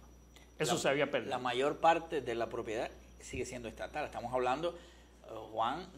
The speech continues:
Speaker 2: de grandes empresas, grandes empresas industriales.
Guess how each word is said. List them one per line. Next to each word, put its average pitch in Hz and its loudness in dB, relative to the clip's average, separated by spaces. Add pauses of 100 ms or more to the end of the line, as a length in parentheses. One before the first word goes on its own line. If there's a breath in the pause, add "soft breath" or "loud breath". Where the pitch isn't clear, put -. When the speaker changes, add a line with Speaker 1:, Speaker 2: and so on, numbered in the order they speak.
Speaker 2:
de 131 2 (140)
grandes 160 4
empresas, 131 -2
grandes 135 -2
empresas 147 -2
industriales. 147 4